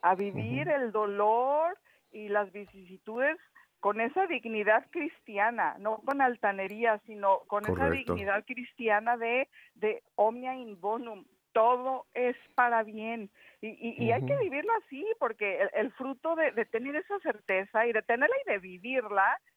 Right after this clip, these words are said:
Speaker 1: es la longanimidad, de, de, de saber que todo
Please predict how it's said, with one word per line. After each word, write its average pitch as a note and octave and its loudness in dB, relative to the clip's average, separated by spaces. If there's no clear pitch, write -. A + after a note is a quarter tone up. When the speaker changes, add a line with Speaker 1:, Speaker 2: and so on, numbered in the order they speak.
Speaker 1:
es A3 -4
la D4 2
longanimidad, A3 -2
de, A#3+ 0
de, A#3+ 2
de A#3+ -2
saber A#3+ -2
que C#4 -6
todo C4 2